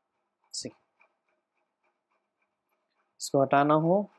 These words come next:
तो select कीजिए और आपका delete का button होता है, उसे press कीजिए तो ये delete हो जाएगा।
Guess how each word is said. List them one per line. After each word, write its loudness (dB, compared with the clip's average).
तो -8
select -2
कीजिए -4
और 2
आपका -6
delete -4
का -2
button -4
होता -4
है, -2
उसे -6
press -2
कीजिए -4
तो -8
ये -2
delete -6
हो -8
जाएगा। -10